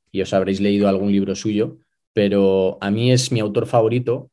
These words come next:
y aquí es, eh, tengo el último, que es de hace un par de años. Em, me lo leí en inglés, que lo tengo ahí en inglés, pero me lo estoy volviendo a leer en español, me lo he comprado en español,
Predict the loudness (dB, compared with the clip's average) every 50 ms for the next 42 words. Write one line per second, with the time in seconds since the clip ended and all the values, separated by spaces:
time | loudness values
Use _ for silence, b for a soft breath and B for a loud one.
0 | _ _ -10 -6 -4 -2 0 2 2 0 0 -2 -4 -4 -4 -4 -4 -4 -2 2
1 | 4 4 4 4 2 -4 -8 -10 -12 _ _ _ -6 -4 -4 -4 -2 -2 -2 0
2 | 0 2 4 4 2 2 0 -2 -4 -4 -4 -4 -6 -4 -4 -4 -4 -4 -4 -4
3 | -2 0 0 2 2 2 0 0 -2 -4 -6 -8 -12 -16 _ _ _ _ -6 -4
4 | -2 -2 -2 -2 -4 -6 -10 -10 -12 -12 -12 -14 -14 -16 -18 -20 _ _ -4 -2
5 | 0 0 0 0 0 0 2 2 4 4 4 6 6 4 4 2 -2 -8 -12 _
6 | _ _ _ _ _ _ _ _ _ _ _ _ -20 _ -12 -10 -8 -8 -6 -6
7 | -4 -4 -2 -2 -2 -4 -2 0 2 0 0 0 B B B B B B -4 0
8 | 2 2 2 2 2 2 2 4 4 4 4 2 2 2 2 0 0 -2 -4 -6
9 | -6 -6 -6 -4 -2 -2 -2 -2 -2 -2 -4 -2 -2 -4 -2 -2 -2 -4 -4 -6
10 | -6 -4 -4 -2 -4 -4 -6 -10